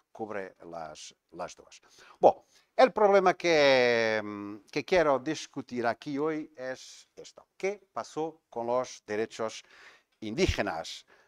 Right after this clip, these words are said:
ah, en el marco de las experiencias coloniales europeas de la época moderna? Y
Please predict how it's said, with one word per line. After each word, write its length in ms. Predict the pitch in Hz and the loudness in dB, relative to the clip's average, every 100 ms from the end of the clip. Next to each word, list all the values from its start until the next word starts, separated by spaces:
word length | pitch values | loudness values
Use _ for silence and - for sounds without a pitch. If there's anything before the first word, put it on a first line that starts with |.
| _ | _
ah, 320 | 110 101 98 101 | -4 -2 -2 -4
en 220 | 113 110 | -8 -8
el 160 | 101 104 | -8 -4
marco 440 | 131 135 - 139 | 0 0 0 -4
de 140 | 120 | -4
las 340 | 107 104 98 - | -4 -4 -6 -8
experiencias 1120 | 110 - 110 98 110 - 113 101 101 98 - | -10 -8 -6 -4 -6 -6 -2 -2 -2 -4 -8
coloniales 920 | - 123 104 107 104 104 104 - - _ - | -2 -2 -2 -4 -6 -6 -12 -16 -20 _ -14
europeas 760 | 92 90 - 123 120 120 98 | -12 -10 -8 -4 -4 -4 -8
de 100 | 101 | -12
la 120 | 95 98 | -10 -10
época 720 | 104 98 - 92 87 82 80 | -12 -16 -12 -10 -8 -10 -12
moderna? 520 | 85 82 71 _ _ _ _ _ _ _ _ _ _ _ - | -14 -18 -18 _ _ _ _ _ _ _ _ _ _ _ -12
Y 360 | 240 240 240 | -6 -6 -6